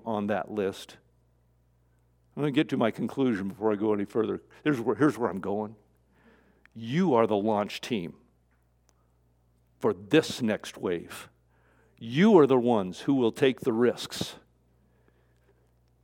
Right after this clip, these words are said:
Your name may not be remembered <laughs> except in the Lamb's Book of Life.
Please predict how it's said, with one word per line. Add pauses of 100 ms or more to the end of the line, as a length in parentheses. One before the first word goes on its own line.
(1040)
Your
name (760)
may
not
be
remembered (120)
<laughs> (2500)
except
in
the
Lamb's
Book
of
Life.